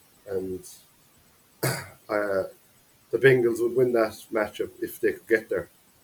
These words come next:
I think the winner's gonna come from the A F C. Um, the Eagles will get there, but they, they won't beat the A F C side. And then the Super Bowl, it all, all depends really who's, um, who,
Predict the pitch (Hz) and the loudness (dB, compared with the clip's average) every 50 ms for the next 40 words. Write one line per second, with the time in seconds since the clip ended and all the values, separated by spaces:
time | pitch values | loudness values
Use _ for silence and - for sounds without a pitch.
0 | _ _ _ _ - 110 - 143 135 131 - - 131 120 123 131 127 117 113 120 | _ _ _ _ -8 -2 0 0 0 0 -2 -4 0 2 4 4 4 4 4 4
1 | 117 110 - 123 113 - - 104 110 110 107 104 104 - - 113 104 92 - _ | 2 2 2 0 -4 -4 -4 -2 0 0 0 0 -2 -4 -4 -4 -4 -6 -8 _
2 | _ _ _ _ _ _ _ _ _ _ _ _ _ _ _ _ _ _ _ _ | _ _ _ _ _ _ _ _ _ _ _ _ _ _ _ _ _ _ _ _
3 | - 98 98 95 95 92 92 92 92 95 95 92 92 90 92 92 _ _ _ _ | -12 -8 -4 -4 -2 -2 -2 -2 -4 -6 -6 -8 -10 -12 -16 -20 _ _ _ _
4 | _ - 113 120 127 113 104 107 107 107 - 123 120 - - 113 104 95 107 - | _ -6 -6 -4 -4 -6 -8 -10 -8 -2 2 2 2 2 2 -2 -2 -2 -2 -2
5 | 107 98 90 - - _ _ _ _ _ _ _ _ _ - 107 107 107 110 107 | -2 -2 -4 -6 -8 _ _ _ _ _ _ _ _ _ -2 0 2 4 4 4
6 | 107 107 104 - - - _ _ _ _ - 107 104 - - 104 101 95 - - | 4 2 -4 -8 -16 -20 _ _ _ _ -12 -12 -12 -12 -12 -10 -10 -10 -10 -12
7 | - - 104 107 104 101 - - - 107 101 - - 98 95 92 - _ _ _ | -8 -4 -2 -2 -2 -2 -4 -8 -8 -8 -8 -8 -6 -6 -6 -8 -10 _ _ _
8 | _ _ _ _ _ _ _ _ _ _ _ _ _ _ _ _ _ _ - 104 | _ _ _ _ _ _ _ _ _ _ _ _ _ _ _ _ _ _ -6 -4
9 | 98 98 98 98 95 95 95 92 - - _ _ _ _ _ _ _ _ - 131 | -2 0 0 0 0 -2 -2 -6 -12 -16 _ _ _ _ _ _ _ _ -2 -2
10 | 131 123 - - 156 143 139 139 127 143 135 131 131 123 - - - _ _ _ | 0 2 4 4 4 4 2 2 2 4 6 6 6 4 2 -2 -10 _ _ _
11 | _ _ _ _ _ _ - 120 117 - - 139 143 147 147 147 143 156 165 160 | _ _ _ _ _ _ -6 -6 -6 -2 2 4 4 4 4 4 4 4 4 4
12 | 147 - - 160 151 151 131 127 147 147 139 131 117 120 131 120 113 107 - 120 | 4 6 4 4 4 4 0 0 0 0 2 2 2 2 0 -4 -4 -4 -2 0
13 | 120 117 117 113 110 107 107 104 104 101 101 101 107 - _ _ _ _ _ _ | 0 2 2 0 0 -2 -4 -6 -8 -10 -12 -16 -18 -18 _ _ _ _ _ _
14 | _ _ - 131 127 120 113 113 110 107 | _ _ -12 -10 -8 -8 -8 -8 -10 -10